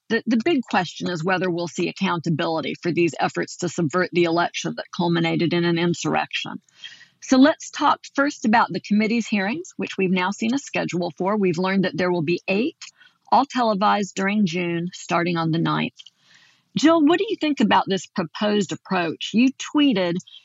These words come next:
"U S Capitol riot January sixth committee to hold public hearings in June.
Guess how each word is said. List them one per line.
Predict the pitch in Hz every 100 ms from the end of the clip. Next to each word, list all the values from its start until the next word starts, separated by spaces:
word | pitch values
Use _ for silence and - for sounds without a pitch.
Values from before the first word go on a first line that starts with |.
| _
"U | 202 254
S | 262 269 -
Capitol | 254 240 - 233 220
riot | 202 196 196 -
January | 196 196 202 196 185 180
sixth | - 302 - -
committee | - 180 175 175
to | -
hold | 170 175 160
public | - 220 247 -
hearings | 220 202 202
in | 214 208
June. | 156 170 165 160